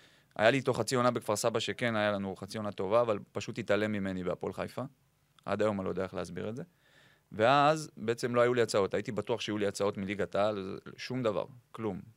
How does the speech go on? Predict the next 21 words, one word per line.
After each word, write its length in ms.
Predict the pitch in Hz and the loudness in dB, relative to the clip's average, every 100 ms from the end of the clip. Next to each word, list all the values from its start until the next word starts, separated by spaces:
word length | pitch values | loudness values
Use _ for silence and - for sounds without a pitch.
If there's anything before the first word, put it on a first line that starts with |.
| _ _ _ _ - | _ _ _ _ -8
והגיע 360 | 90 95 110 110 | -4 0 2 2
כבר 180 | 104 | 2
חודש 280 | 95 113 104 | 0 0 -2
אוקטובר, 480 | 95 - 95 135 127 98 | -6 -4 -2 -2 -4 -4
ו-, 120 | 98 | -6
ורק 300 | 92 101 123 | 0 2 2
הצעות 300 | 117 113 107 | 2 0 -2
מהלאומית. 600 | 104 95 92 95 90 - _ _ _ _ _ _ _ - 95 | -2 -4 -2 -4 -6 -8 _ _ _ _ _ _ _ -12 -6
אה, 380 | 98 98 95 95 | -2 -2 -2 -2
ואתה 160 | 101 | 0
יודע, 260 | 113 135 107 | 2 6 4
המחשבות 540 | 98 101 - 110 127 | 2 -2 -2 0 0
בראש 280 | 110 113 131 | 2 2 0
שלי 300 | 147 143 135 | 0 0 0
זה, 160 | 127 123 123 120 117 113 98 - | 0 2 2 2 0 -2 -6 -14
"מה, 240 | - - | -6 -4
עכשיו 200 | 110 104 | -4 -8
תסיים 320 | - - 104 | -8 -6 -6
ליגה 180 | 101 98 | -4 -4
לאומית? 520 | 98 101 135 143 | -4 -4 -6 -6
אה, 60 | - | -6